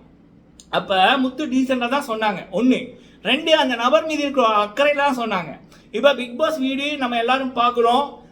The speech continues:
பிரச்சனை இல்லை. ஆனா வெளியில போவைக்குள்ள இவருக்கு ஏதாவது ஒரு அநியாயம் நடந்துச்சோ, நடந்தாலோ,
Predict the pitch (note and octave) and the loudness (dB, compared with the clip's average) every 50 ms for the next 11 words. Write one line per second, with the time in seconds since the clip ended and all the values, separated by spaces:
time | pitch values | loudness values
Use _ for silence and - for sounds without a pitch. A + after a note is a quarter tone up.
0 | - _ - A#3 B3+ C4 C4 C4+ B3+ A#3+ G#3 F3+ D#3 - - - A3+ B3 B3 A#3 | -20 _ -6 -4 -4 -4 -4 -4 -4 -4 -4 -4 -6 -6 -8 -6 -4 -2 -2 2
1 | B3 B3+ D4+ E4+ E4+ E4 E4 D#4+ - D4 C#4+ C#4+ C#4+ C#4 C4 C4+ C4+ C#4+ C#4+ C#4 | 2 2 2 2 2 2 2 2 2 -2 0 0 0 -4 -4 -4 -2 -2 -2 -2
2 | C4 B3+ B3+ B3+ B3+ A#3+ A#3+ A#3 A#3+ A#3+ A#3 A3 G#3 A3 A3+ A#3 A3 G3 F#3 F3+ | -2 -4 -6 -4 -6 -4 -4 -4 -4 -4 -6 -6 -8 -8 -8 -8 -8 -8 -10 -10
3 | F3 - - - - F3 G#3 A3+ F3+ F3+ F#3 F#3+ F#3+ F3+ E3+ D#3+ D3+ D#3 E3 G#3+ | -14 -16 -12 -4 0 0 0 0 -2 -4 -6 -6 -4 -4 -6 -4 -4 0 2 2
4 | C#4+ D#4+ E4 | 2 0 -4